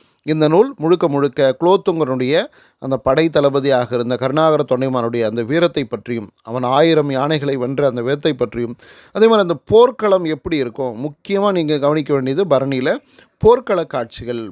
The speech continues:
பிரம்மாண்டமான ஒரு போர்க்களத்தை ரொம்ப அழகாக செயங்கொண்டர் காட்சிப்படுத்தியிருப்பார்.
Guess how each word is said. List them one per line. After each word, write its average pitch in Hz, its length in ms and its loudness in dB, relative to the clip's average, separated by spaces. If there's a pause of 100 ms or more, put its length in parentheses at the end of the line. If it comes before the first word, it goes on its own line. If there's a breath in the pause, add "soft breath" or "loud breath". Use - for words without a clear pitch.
பிரம்மாண்டமான 202 880 2
ஒரு 160 180 2 (100)
போர்க்களத்தை 175 720 -2 (680 soft breath)
ரொம்ப 233 340 0
அழகாக 175 800 2 (640)
செயங்கொண்டர் 151 640 0
காட்சிப்படுத்தியிருப்பார். 101 840 -6